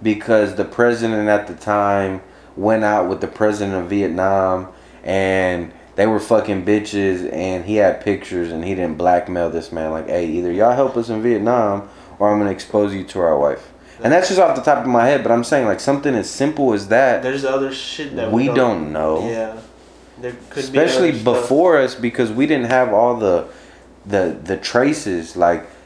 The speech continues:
Speaker 1: the government, everybody thinks the world is being made out of convenience. No, we're being made, in, we're being put in a position to be tracked.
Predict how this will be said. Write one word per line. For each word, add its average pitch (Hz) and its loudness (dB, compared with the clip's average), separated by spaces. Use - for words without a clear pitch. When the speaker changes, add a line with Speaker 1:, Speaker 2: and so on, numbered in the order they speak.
Speaker 1:
the 104 -2
government, 160 2
everybody 160 4
thinks 151 -4
the 117 -2
world 123 2
is 101 -6
being 98 -2
made 107 0
out 101 2
of 85 -8
convenience. 92 -6
No, 95 0
we're 87 -2
being 90 -4
made, 104 0
in, 82 -4
we're 107 2
being 139 2
put 143 0
in 131 0
a 117 -2
position 107 -6
to 92 -6
be 80 -8
tracked. - 0